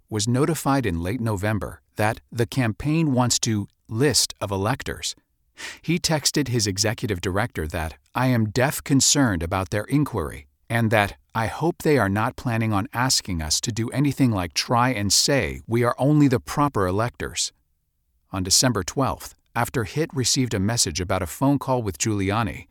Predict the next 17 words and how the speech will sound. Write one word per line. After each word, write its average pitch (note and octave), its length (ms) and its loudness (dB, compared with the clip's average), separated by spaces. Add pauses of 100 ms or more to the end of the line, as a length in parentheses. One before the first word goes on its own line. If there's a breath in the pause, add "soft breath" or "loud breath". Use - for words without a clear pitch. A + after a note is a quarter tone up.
(120)
to B2 100 0
discuss A2+ 460 2
the G2 100 -4
fake A2+ 300 -2
elector A2 400 -2
issue, C2+ 340 -4 (240)
he B2+ 140 -2
texted D3 440 0
a G#2 60 -2
colleague, B2+ 560 -2 (460 loud breath)
"These D3 260 0
guys C3 380 4
are G2 180 -2
up F#2+ 140 -4
to - 100 -4
no G#2+ 240 0
good, G2+ 400 -6